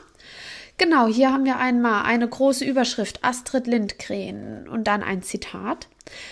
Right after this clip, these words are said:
Freiheit bedeutet, dass man nicht unbedingt alles so machen muss wie andere Menschen. Darunter sieht man dann ein Bild von Astrid Lindgren und Pippi Langstrumpf in, ähm,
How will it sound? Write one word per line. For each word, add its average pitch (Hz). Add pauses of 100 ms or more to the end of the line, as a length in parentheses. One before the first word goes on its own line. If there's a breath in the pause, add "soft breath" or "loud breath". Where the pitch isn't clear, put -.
(200 loud breath)
Freiheit 311
bedeutet, 247
dass 214
man 196
nicht - (100)
unbedingt 226
alles 226
so 294
machen 196
muss 233
wie 294
andere 185
Menschen. - (840 loud breath)
Darunter 220
sieht 226
man 214
dann 208
ein 208
Bild 247
von 233
Astrid 240
Lindgren 233
und 202
Pippi 233
Langstrumpf 285
in, 220
ähm, 208